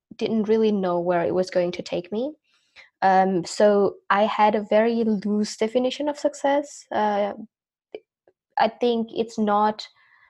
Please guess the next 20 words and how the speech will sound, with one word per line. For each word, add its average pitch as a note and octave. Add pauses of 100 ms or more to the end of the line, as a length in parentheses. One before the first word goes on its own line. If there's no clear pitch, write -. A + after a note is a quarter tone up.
(440)
necessarily G#3+
monetary G3
success. G#3
It's G#3+
more, F#3+ (460)
"I'm G3
just A3
gonna A3+
try G3
and F#3+
experiment G#3+
with F#3
this F#3+
because F#3+
it's F#3
something F#3+
that F3+
I E3
really F#3
needed F3+